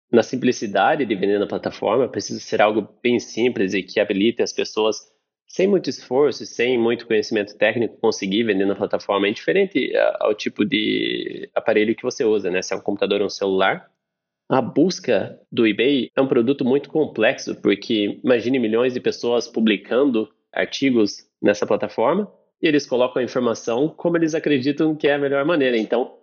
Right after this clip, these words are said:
a gente guiar esse onboarding de vendedores na plataforma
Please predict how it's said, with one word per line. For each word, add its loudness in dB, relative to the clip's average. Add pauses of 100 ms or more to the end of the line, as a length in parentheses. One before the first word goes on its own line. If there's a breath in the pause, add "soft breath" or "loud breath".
(180)
a 6
gente 0
guiar 2
esse -6
onboarding 0
de -2
vendedores 0
na -2
plataforma -2